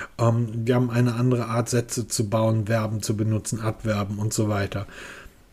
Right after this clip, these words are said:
Ich bin sehr gespannt, wie diese Text-to-Speech-Geschichte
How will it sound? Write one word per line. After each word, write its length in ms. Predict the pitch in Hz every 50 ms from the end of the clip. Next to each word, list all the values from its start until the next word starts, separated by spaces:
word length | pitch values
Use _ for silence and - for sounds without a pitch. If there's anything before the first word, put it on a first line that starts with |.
| - -
Ich 200 | - 120 - -
bin 240 | - 180 220 247 220
sehr 240 | 170 180 202 214 196
gespannt, 560 | 190 170 - - - 170 151 139 120 107 101 113
wie 160 | 117 120 120
diese 500 | 117 117 127 131 127 127 131 131 123 120
Text-to-Speech-Geschichte 1700 | - - 160 165 165 - - - 147 127 - - - - 156 170 165 - - - 151 139 - - 196 202 190 - - - 143 131